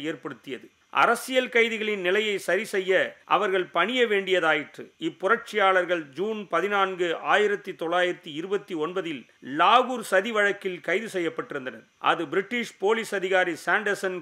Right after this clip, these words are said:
கொலையுடன் தொடர்புடையது. அரசியல் சிறைவாசிகளின் உரிமைகளுக்காக உண்ணா நோன்பிருந்து போராடிய ஜதின் தாஸ் பல்வேறு இன்னல்களை அனுபவிக்க நேர்ந்தது. அவர் இரக்கமற்ற முறையில் தாக்கப்பட்டார்.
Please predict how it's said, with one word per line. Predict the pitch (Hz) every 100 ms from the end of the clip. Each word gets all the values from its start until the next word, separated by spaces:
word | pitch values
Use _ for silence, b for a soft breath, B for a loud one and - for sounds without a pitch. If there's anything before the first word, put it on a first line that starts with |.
| -
கொலையுடன் | 170 185 170 160 143
தொடர்புடையது. | 156 180 160 143 120 - _ b
அரசியல் | 135 202 240 - 240 226
சிறைவாசிகளின் | 214 220 214 208 214 202 190 175
உரிமைகளுக்காக | 180 233 226 214 180 202 190 185 170
உண்ணா | 196 214
நோன்பிருந்து | 202 190 185 185 180 165
போராடிய | 170 185 180 170 170 139
ஜதின் | 165 202 180
தாஸ் | 151 175 160 - -
பல்வேறு | 165 202 226 226 247 185
இன்னல்களை | 214 202 185 170 151 - 165
அனுபவிக்க | 170 220 180 170 160
நேர்ந்தது. | 151 131 123 - - -
அவர் | 175 165 147
இரக்கமற்ற | 220 233 247 226 226 240
முறையில் | 202 208 202 190 -
தாக்கப்பட்டார். | 180 202 190 185 - 151 120